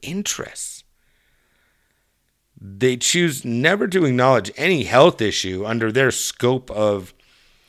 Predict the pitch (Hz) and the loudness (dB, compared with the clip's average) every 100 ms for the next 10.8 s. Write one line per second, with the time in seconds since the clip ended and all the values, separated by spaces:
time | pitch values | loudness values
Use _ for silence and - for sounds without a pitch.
0 | - _ _ _ _ _ - - - - | -20 _ _ _ _ _ -6 -4 -4 -8
1 | - - 120 110 - 120 120 104 92 120 | -14 -10 -6 -4 2 2 2 -2 0 2
2 | 117 80 - 104 _ _ _ _ _ _ | 0 -6 -10 -18 _ _ _ _ _ _
3 | _ _ _ _ _ 107 131 143 127 151 | _ _ _ _ _ -2 2 4 4 2
4 | 147 127 120 120 123 147 143 110 101 104 | 2 0 0 2 2 4 2 0 -4 -8
5 | - _ _ _ _ _ _ _ _ _ | -18 _ _ _ _ _ _ _ _ _
6 | _ 120 117 127 113 101 143 180 143 107 | _ -6 0 0 0 -4 -4 -2 -2 -2
7 | 110 101 - _ _ _ _ _ - 156 | -2 -4 -12 _ _ _ _ _ -4 -4
8 | 139 135 110 107 _ _ _ - 101 87 | -2 -2 -2 -6 _ _ _ -8 -6 -4
9 | 117 190 147 110 95 92 101 113 117 135 | -2 -2 -2 -4 -4 -4 -4 -4 -4 -6
10 | 123 104 110 - 127 143 - | -4 -4 -6 -8 -4 -4 -6